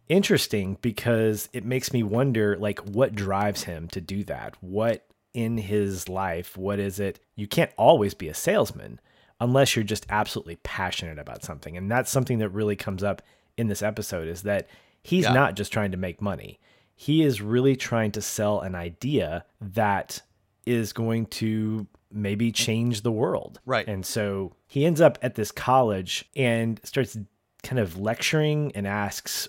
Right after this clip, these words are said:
Speaker 1: all these students, "Okay, how many of you guys are here to study computers?" Which they all are, raise your hand. And as he's asking them more questions about specific areas of computers, they all slowly start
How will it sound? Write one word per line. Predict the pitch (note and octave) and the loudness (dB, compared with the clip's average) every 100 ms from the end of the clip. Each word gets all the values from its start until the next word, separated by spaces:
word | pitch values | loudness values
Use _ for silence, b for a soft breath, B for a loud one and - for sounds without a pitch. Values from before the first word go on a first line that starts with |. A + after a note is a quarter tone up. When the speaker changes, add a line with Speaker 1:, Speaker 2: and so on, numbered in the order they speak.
| _ | _
Speaker 1:
all | A2 A#2 A#2 A2 | 2 4 4 2
these | G#2 F#2+ | 0 -2
students, | - - A2+ G#2 G#2 G2 - | -2 0 0 0 -2 -4 -6
"Okay, | G2+ G2 | -8 -6
how | G2 B2 | -2 0
many | C3 B2+ | 2 2
of | |
you | A2 | 0
guys | G#2+ G#2+ G#2 G2+ F#2+ F2+ - - | 0 2 2 0 -2 -6 -10 -8
are | A2+ G2+ | -4 -2
here | G#2 G2+ | 0 0
to | |
study | F#2+ - G2 | -2 -6 -6
computers?" | F#2+ - C#3+ C#3 B2+ | -6 -2 4 6 6
Which | G2 - | 4 -6
they | F#2 | -4
all | F#2+ F#2+ | -2 0
are, | F#2 | 0
raise | F#2 F#2+ | -2 -4
your | F#2 | -6
hand. | G2 F#2+ F#2 | -6 -6 -4
And | F2 | -4
as | G#2 | -6
he's | G#2+ G2 - | -4 -6 -2
asking | A2 A#2+ - | -2 -2 -2
them | G#2 | -2
more | G2 F#2 | -2 -4
questions | - G2+ - F#2+ | -4 -4 -4 -8
about | F2 F#2+ F#2 - b b | -4 -2 -2 -6 b b
specific | - A#2 - A2+ G#2 | -8 -6 -2 -2 -2
areas | G2 G#2 G#2 F#2+ | -4 0 0 -2
of | F2 | -6
computers, | F#2+ - C#3 A#2+ G2 F2+ - | -12 -2 2 2 2 -2 -8
they | F2+ | -10
all | F2 F#2+ | -6 -6
slowly | - F#2 E2 | -6 -8 -8
start | E2+ - A1+ | -10 -12 -14